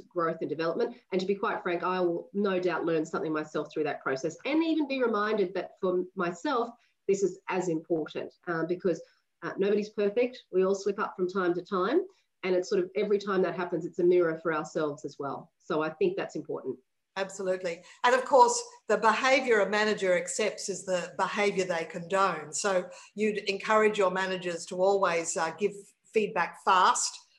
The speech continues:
Speaker 2: uh, close to the, uh, behaviour, not wait for it to co-, sort of, uh, add up so that you have this one big meeting every quarter that you list all the, uh, all the transgressions.
Speaker 1: Yeah, I, I think, I think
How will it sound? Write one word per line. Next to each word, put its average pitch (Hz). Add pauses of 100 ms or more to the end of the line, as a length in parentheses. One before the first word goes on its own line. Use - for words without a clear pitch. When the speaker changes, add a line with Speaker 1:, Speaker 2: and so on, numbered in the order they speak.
(200)
Speaker 2:
uh, 170 (240)
close 202
to 208
the, 175
uh, 170
behaviour, 190
not 196
wait 202
for -
it 175
to 180
co-, 202
sort 180
of, 170 (460)
uh, 170 (680)
add 226
up 214
so 208
that 190
you 185
have 208
this 196
one 208
big 202
meeting 202
every 190
quarter 196
that 170
you 208
list 214
all 208
the, 180
uh, 170 (320)
all 214
the 208
transgressions. 202 (100)
Speaker 1:
Yeah, 165 (100)
I, 269
I -
think, 311
I 277
think -